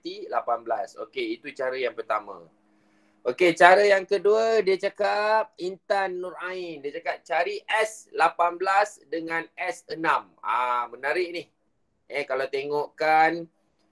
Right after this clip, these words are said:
ah, ini yang kena guna formula S N tu kan. Ah, memanglah kena guna formula S N sebab dia suruh cari.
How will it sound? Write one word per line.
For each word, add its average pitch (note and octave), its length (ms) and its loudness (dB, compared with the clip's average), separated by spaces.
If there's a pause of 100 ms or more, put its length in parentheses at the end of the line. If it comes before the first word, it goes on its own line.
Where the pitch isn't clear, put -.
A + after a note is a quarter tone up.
(200)
ah, B2+ 960 -4
ini E3 240 0
yang E3 80 -2
kena D3 240 0
guna C#3+ 240 0
formula C#3+ 320 2
S - 240 -2
N C#3+ 240 0
tu D#3 80 -4
kan. D3 240 6
Ah, A2 80 -2
memanglah C#3 400 4
kena C#3 160 -4
guna C3+ 240 -12
formula C3+ 320 -4
S B2+ 160 -2
N D3 160 -2
sebab B2+ 240 -4
dia C#3+ 160 -2
suruh C#3 240 0
cari. D3 400 2